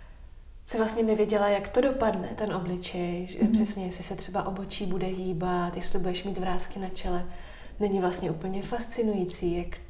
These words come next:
Speaker 1: se to tělo vlastně dokáže zahojit?
Speaker 2: Neuvěřitelně. Jako, já jsem z toho až překvapená. Já,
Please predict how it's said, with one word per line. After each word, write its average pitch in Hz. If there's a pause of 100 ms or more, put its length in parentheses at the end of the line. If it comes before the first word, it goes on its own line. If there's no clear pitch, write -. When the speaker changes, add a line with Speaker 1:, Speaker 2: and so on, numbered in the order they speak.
(220)
Speaker 1:
se -
to 196
tělo 185
vlastně 180
dokáže 180
zahojit? 220 (220)
Speaker 2:
Neuvěřitelně. 185 (480)
Jako, 185
já 185
jsem 180
z -
toho 190
až 185
překvapená. 185
Já, 175